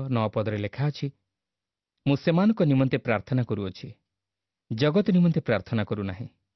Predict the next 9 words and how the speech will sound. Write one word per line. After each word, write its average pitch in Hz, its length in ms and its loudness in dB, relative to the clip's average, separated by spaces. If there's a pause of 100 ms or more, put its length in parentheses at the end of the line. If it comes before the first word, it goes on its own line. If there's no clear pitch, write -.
(680)
କିନ୍ତୁ 131 320 0 (760)
ତୁମ୍ଭେ 175 180 6
ମୋତେ 240 260 4
ଯେଉଁମାନଙ୍କୁ 139 560 2
ଦେଇଅଛ, 95 360 -4 (800)
ସେମାନଙ୍କ 175 420 0
ନିମନ୍ତେ 147 380 2
ପ୍ରାର୍ଥନା 107 460 -4
କରୁଅଛି, 104 440 -10